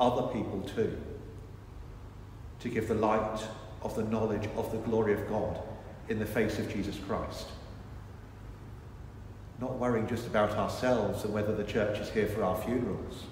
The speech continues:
but looking ahead so the church is here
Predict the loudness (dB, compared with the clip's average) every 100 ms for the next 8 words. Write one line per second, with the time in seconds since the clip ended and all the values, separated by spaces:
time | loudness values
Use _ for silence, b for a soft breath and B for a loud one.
0 | -10 -12 -12 -12 -12 -12 -12 -14 -12 -12
1 | -12 -12 -12 -12 -12 -12 -8 -4 -2 -2
2 | 0 2 4 4 4 0 -4 -8 -10 -10
3 | -12 -12 -12 -12 -12 -8 -4 0 4 6
4 | 6 4 2 4 6 6 4 0